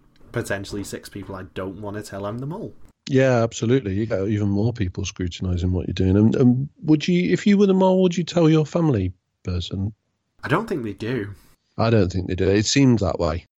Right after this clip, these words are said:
Speaker 1: It's a question that I would love answering, actually, about how much do the family members really know? Because
Speaker 2: Hmm.
Speaker 1: traditionally, there's usually someone sat at the reunion going, "Oh, you didn't tell me."
Speaker 2: Hmm.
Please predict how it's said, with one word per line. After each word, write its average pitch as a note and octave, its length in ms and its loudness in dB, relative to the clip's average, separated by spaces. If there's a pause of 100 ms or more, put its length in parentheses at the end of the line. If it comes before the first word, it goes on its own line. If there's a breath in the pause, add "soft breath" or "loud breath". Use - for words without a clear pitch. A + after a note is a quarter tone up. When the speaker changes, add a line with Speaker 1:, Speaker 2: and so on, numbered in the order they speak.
(180)
Speaker 1:
It's D3+ 160 -4
a F3+ 60 -2
question F3 560 -2
that C#3+ 120 -4
I B2+ 120 -2
would B2 180 -4
love A#2 320 -2
answering, G2+ 460 -8
actually, G2 460 -12
about G#2 500 -8 (400)
how G3 240 -2
much B3 360 -6
do E3+ 80 -8
the D#3 80 -2
family D3 280 -4
members A#2 400 -6
really G#2 600 -8
know? F#2+ 420 -10 (380)
Because C3 260 -2
Speaker 2:
Hmm. B2+ 160 -2
Speaker 1:
traditionally, G#2 800 -6 (260)
there's B2+ 240 -2
usually D3+ 240 -4
someone G#2 400 -6
sat G2+ 260 -4
at G#2+ 60 -10
the G#2 80 -6
reunion G2+ 460 -6
going, G2 340 -6
"Oh, D3+ 460 -8
you C3 180 -10 (140)
didn't C#3 360 -2
tell D#3+ 380 0
me." G2+ 240 -4 (400)
Speaker 2:
Hmm. B2 440 4